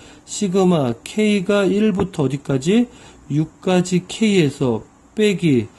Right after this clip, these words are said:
시그마 K가 일부터 이까지의 K라고 쓰면 되겠죠. 그래서 공식으로 외우려고 하지 마시고 이렇게 하나의 실례를 가지고 이해하시면 좀 더 쉽게 이해할 수가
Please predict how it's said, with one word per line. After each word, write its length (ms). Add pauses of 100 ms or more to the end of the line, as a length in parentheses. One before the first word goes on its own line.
(260)
시그마 720 (220)
K가 460
일부터 640
이까지의 840 (100)
K라고 480
쓰면 420 (320)
되겠죠. 360
그래서 240 (260)
공식으로 580
외우려고 280
하지 120
마시고 260
이렇게 280
하나의 360
실례를 400
가지고 240
이해하시면 500 (340)
좀 160
더 80
쉽게 280
이해할 180
수가 300